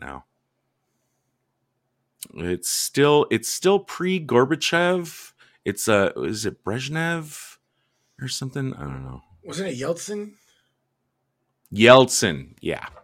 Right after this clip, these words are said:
Speaker 1: We're in the era of Yeltsin right now.
Speaker 2: Yeah.
Speaker 1: Um,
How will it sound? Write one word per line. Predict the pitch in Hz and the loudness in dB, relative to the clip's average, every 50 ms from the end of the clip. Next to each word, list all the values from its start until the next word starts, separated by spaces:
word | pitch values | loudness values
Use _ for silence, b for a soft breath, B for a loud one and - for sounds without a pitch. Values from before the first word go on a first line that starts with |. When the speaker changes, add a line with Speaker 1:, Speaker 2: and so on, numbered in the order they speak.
| _ _ _ | _ _ _
Speaker 1:
We're | 90 95 101 | -2 -2 0
in | 101 98 | 0 -2
the | 95 73 | -4 -4
era | 82 80 78 73 69 | -4 -4 -4 -6 -8
of | 65 65 | -10 -12
Yeltsin | 65 - 60 53 52 - - - - 50 | -12 -12 -10 -10 -10 -10 -12 -12 -12 -14
right | 50 50 50 - | -14 -16 -14 -14
now. | 50 50 - - b b b b b b b b b | -14 -14 -14 -16 b b b b b b b b b
Speaker 2:
Yeah. | - 110 101 95 95 101 98 | -18 -16 -16 -16 -18 -12 -8
Speaker 1:
Um, | 87 85 85 82 80 78 78 76 73 69 65 | -4 -2 -2 -2 -2 -2 -4 -6 -8 -10 -14